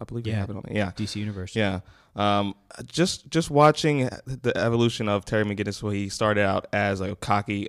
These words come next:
Speaker 1: "Oh, I'm Batman. You know,
Speaker 2: Mm-hmm.
Speaker 1: I can stop anybody." And then he ha-, he happened to deal with such a crazy tyrant like Joker. He'd be like, "Oh, wait, you know, hold on." <laughs>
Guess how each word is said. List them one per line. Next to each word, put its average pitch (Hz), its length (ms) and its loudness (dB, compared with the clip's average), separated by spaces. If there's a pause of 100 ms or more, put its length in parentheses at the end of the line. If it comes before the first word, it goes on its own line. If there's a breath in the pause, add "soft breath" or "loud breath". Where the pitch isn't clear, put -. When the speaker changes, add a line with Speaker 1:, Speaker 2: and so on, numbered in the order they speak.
Speaker 1:
"Oh, 120 80 0
I'm 104 160 0
Batman. - 480 -6 (200)
You 104 120 -4
know, 101 140 0
Speaker 2:
Mm-hmm. 117 120 -2
Speaker 1:
I 107 80 -2
can 117 80 -6
stop - 240 -6
anybody." 104 380 -6 (120)
And 101 100 -10
then 110 120 0
he 110 60 2
ha-, 104 80 0
he - 120 -6
happened 107 220 2
to 98 60 -2
deal 101 200 2
with 101 120 0
such 104 160 -2
a 98 140 0 (520)
crazy 110 380 2
tyrant 104 500 0
like 101 180 -6
Joker. 110 320 0
He'd 101 120 -4
be 104 40 -2
like, 95 160 -2
"Oh, 120 160 6
wait, 104 440 0
you 104 80 -4
know, 95 200 -4 (680 soft breath)
hold 113 180 0
on." 98 260 -8
<laughs> - 40 -6